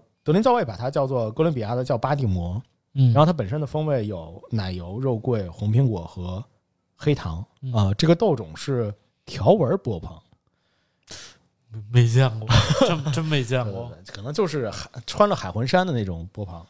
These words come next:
Speaker 1: 对。
Speaker 2: 这，这怎么还条纹儿了呢？
Speaker 1: 厌氧水洗的一个处理法。
Speaker 2: 嗯。
Speaker 1: 我为什么挑了这只豆子？
Speaker 2: 嗯。
Speaker 1: 这只豆子虽然也不是很，啊，好像，呃，比，当然比那个龟夏稍微便宜点儿，
Speaker 2: 嗯，
Speaker 1: 呃，但是也不是，
Speaker 2: 嗯。
Speaker 1: 不是很便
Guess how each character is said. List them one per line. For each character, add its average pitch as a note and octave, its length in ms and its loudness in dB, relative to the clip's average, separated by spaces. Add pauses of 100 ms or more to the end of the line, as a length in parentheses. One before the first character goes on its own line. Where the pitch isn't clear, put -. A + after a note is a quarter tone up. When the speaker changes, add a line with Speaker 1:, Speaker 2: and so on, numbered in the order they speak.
Speaker 1:
对。 - 100 -20
Speaker 2:
这， - 200 -14
这 D3 100 -2
怎 A#2 160 0
么 G2 100 2
还 D3 140 2
条 D#3 220 -2
纹 D3+ 200 2
儿 A2 140 0
了 C#3 140 4
呢？ C#3 120 0
Speaker 1:
厌 G3 200 6
氧 F2 180 -6
水 - 160 -10
洗 G2 160 -10
的 E2 320 -12 (180)
一 G#2 120 -20
个 A2+ 120 -2
处 A#2 200 -2
理 F2 120 -2
法。 - 300 -18
Speaker 2:
嗯。 G#2 320 -4 (260)
Speaker 1:
我 A#2 200 4
为 G#3 180 6
什 B2+ 120 -2
么 B2 120 0
挑 F3+ 240 -2
了 G3 100 2
这 C4 200 -4
只 G2 180 -10
豆 E2+ 200 -12
子？ - 100 -20 (180)
Speaker 2:
嗯。 B2 100 -12
Speaker 1:
这 G3+ 140 -2
只 A3+ 80 0
豆 G#3 160 4
子 G#2 180 -2
虽 E3 80 2
然 E3+ 140 2
也 E2+ 80 -4
不 G2+ 160 -14
是 D3 320 -2
很， F#2+ 240 -8 (380)
啊， - 80 -4
好 - 180 0
像， A3 260 2 (220)
呃， B2 100 -4
比， G#2+ 300 -2
当 G3 160 6
然 A3 80 0
比 A2 160 -8
那 C3 140 -6
个 A2+ 180 -4
龟 F#3 160 0
夏 F3 140 -2
稍 E3+ 100 -2
微 F3 60 0
便 G2 200 -8
宜 A#2+ 60 -4
点 B2 140 -8
儿， - 40 -20 (140)
Speaker 2:
嗯， C3 200 4
Speaker 1:
呃， A2 60 -4
但 D#3+ 140 4
是 D3 100 4
也 G#2 60 0
不 A2 180 -4
是， D3 220 -2
Speaker 2:
嗯。 A#2 40 -4
Speaker 1:
不 B2 140 -6
是 B2 140 -2
很 F#2+ 240 -4
便 F2 180 -20